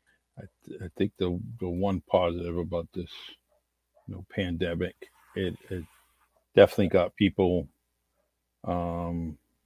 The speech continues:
more, uh, comfortable with, with the computers, electronic, virtual stuff, you know, and, and to me, that's the direction we've been headed for a couple of decades now, but people just kind of fluffed it off. So,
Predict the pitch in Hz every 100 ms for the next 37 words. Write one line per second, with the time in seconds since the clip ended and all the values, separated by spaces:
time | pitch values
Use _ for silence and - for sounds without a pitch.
0 | _ _ - 95 95 92 90 87 90 87
1 | 80 - - 92 - 90 92 87 82 80
2 | - _ _ _ _ _ _ 95 - -
3 | - - 101 95 95 87 85 80 - 98
4 | 95 90 90 - - 101 - 101 90 -
5 | - 92 87 - 92 87 87 87 87 87
6 | 90 87 85 - _ _ _ _ _ -
7 | 87 90 104 95 90 85 - - - _
8 | - - - 98 92 95 101 - 104 92
9 | 92 87 87 90 90 90 - 95 85 -
10 | - 90 87 98 98 95 87 87 90 87
11 | 82 90 - - 98 98 87 - - 90
12 | 82 - 90 - 85 87 87 - - 90